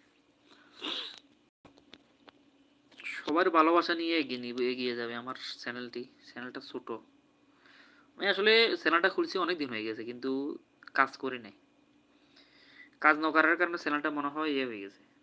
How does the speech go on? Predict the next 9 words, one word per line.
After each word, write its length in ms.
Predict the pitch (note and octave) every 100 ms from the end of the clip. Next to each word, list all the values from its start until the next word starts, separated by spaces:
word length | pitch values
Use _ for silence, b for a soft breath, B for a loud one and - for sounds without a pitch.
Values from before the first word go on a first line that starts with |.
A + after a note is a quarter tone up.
| _ -
আপনার, 440 | - - B2 B2 B2+ _ _ b b b b
আমার 180 | - F#3
পাশে 260 | F#3 F#3+ G3
একজন 160 | F3
ইন্ডিয়ান 340 | D#3+ D3+ E3+ F3
এসে 300 | F3 D3 C3+
চ্যানেল 200 | - C#3+
খুলছে 440 | D#3 E3 D#3+ F#3+ C#3 - _ - b b b b b _
পাঁচ 180 | - A3